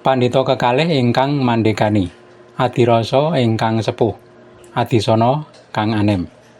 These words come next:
Kekalihipun samya ngacarani Pangeran Mangkunagara kanthi tembung manis manuhara.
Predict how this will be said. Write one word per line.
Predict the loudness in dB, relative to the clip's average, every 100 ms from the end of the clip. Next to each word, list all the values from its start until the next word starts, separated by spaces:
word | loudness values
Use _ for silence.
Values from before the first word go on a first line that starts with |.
| -20 -20 -20 -20 -20 -10
Kekalihipun | -6 -2 0 0 0 0 0 0
samya | -2 0 0 0
ngacarani | 0 0 0 0 0 -2
Pangeran | 0 0 0 0
Mangkunagara | 0 0 0 0 0 0 0 2 0 -2
kanthi | -4 -2 -2
tembung | 0 0 0 0
manis | 0 0 -2 -2
manuhara. | -2 0 0 -2 -2